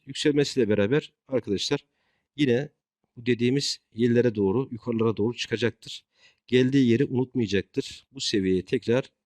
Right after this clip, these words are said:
görecektir, beş yüz kırkları. Ondan sonra da bu tencere güzel kaynayacaktır. Bu kulp, bu çanak, bu fincan güzel kaynayacaktır. Umarım herkesin gönlüne göre olsun. Bu anlattıklarımız yatırım tavsiyesi değildir arkadaşlar.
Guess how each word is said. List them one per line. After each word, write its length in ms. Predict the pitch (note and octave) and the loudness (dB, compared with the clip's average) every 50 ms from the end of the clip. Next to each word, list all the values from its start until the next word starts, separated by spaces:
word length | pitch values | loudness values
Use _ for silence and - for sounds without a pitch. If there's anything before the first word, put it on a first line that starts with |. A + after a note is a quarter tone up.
| _ _ _ _ _ _ _ | _ _ _ _ _ _ _
görecektir, 680 | _ A#2 A#2+ A#2 A2+ A2 B2+ B2+ - _ - G2 F2 G2 | _ -4 -2 -2 0 0 0 -2 -2 _ -14 -12 -6 -2
beş 200 | G#2+ G#2+ - - | -2 -2 -2 -4
yüz 100 | G2+ - | -12 -12
kırkları. 440 | - - G2+ - F#2+ G2 A#2 D3 D3+ _ _ _ _ _ _ _ _ _ _ - | -14 -16 -12 -6 -2 -2 0 -2 -2 _ _ _ _ _ _ _ _ _ _ -4
Ondan 300 | A2+ A2 A2+ C3 C#3 C#3 | -4 -2 2 2 2 0
sonra 200 | C3+ - G#2+ G#2 | 0 -2 -2 -2
da 80 | G2 | -2
bu 80 | B2+ C3+ | -2 -4
tencere 500 | - - A2+ G#2 F#2+ G2+ A2 C#3 C#3+ - _ _ _ _ _ _ _ _ _ | -2 -2 -2 -2 0 0 0 -2 -4 -4 _ _ _ _ _ _ _ _ _
güzel 360 | G2+ G#2+ G#2 - C3+ C3+ C3 | _ -12 -6 0 0 0 0
kaynayacaktır. 840 | C3 - B2 G#2+ G#2+ G#2+ G2 F2 F#2 F#2+ - _ - C#3+ - - _ _ _ _ _ _ _ _ _ _ _ _ _ _ _ | 0 0 0 0 2 2 0 -2 -4 -6 -6 _ -6 -4 -4 -6 _ _ _ _ _ _ _ _ _ _ _ _ _ _ _
Bu 60 | C3 B2+ | -14 -14
kulp, 360 | _ - C3 C3+ C#3 - - - _ _ - | _ -2 -2 -2 -2 -2 -8 -20 _ _ -10
bu 60 | B2+ | -8
çanak, 480 | - - - A#2+ A#2 B2 C3 - _ - | -8 -4 -4 -2 -2 -2 -2 -4 _ -10
bu 60 | B2 | -10
fincan 500 | A#2 - B2 A#2 G#2+ G#2 B2 B2 C3 C3+ - _ _ | -8 -4 -4 -4 -2 0 -2 -2 -2 -4 -10 _ _
güzel 300 | G#2 G#2+ G#2 B2 B2+ B2 | -14 -6 -2 -2 -2 -2
kaynayacaktır. 640 | - - G#2+ G#2 G#2 G2 F2 G2 F#2 _ - C3+ - _ | -2 -2 -2 0 0 -2 -2 -2 -4 _ -6 -8 -8 _
Umarım 340 | - A2 G#2+ G2+ G#2+ B2 B2+ _ _ _ _ _ _ _ | -8 -6 -4 -2 -2 -4 -4 _ _ _ _ _ _ _
herkesin 500 | - - A#2+ - - A2 - - B2 A#2+ - _ _ _ _ - | -6 -6 -6 -4 -2 -4 -4 -4 -6 -8 -8 _ _ _ _ -6
gönlüne 380 | A#2 A2+ A#2 A#2 A#2 A#2 A2+ | -4 -2 0 0 2 0 0
göre 260 | G2 G#2 F#2+ F#2 F#2 _ - | 0 0 -2 -2 -2 _ -6
olsun. 400 | G2+ G2+ G2 - - - D3 D#3 _ _ _ _ _ _ _ _ _ | -4 -4 -4 -4 -6 -8 -8 -10 _ _ _ _ _ _ _ _ _
Bu 120 | A2+ C3+ | -2 0
anlattıklarımız 800 | C3+ C3+ C#3+ C#3 C#3 - - - C#3+ C3+ C3+ D3 C#3 - - - _ - | 0 2 2 0 0 -2 -2 2 2 4 4 2 -2 -4 -6 -8 _ -4
yatırım 320 | - C3 B2 - C3+ C#3+ C3+ | -2 -2 0 0 0 -2 -2
tavsiyesi 600 | - - C3 B2 A2+ - A#2+ A2+ - - G2+ F2+ | 0 0 0 0 2 2 -2 -2 -2 -2 -4 0
değildir 280 | A#2+ C#3 D3 B2+ A#2 | 2 2 2 4 2
arkadaşlar. 540 | G2+ F2+ F2+ - F2 E2 - - - B2+ C#3 | 0 0 -2 -6 -8 -8 -6 -4 -6 -6 -6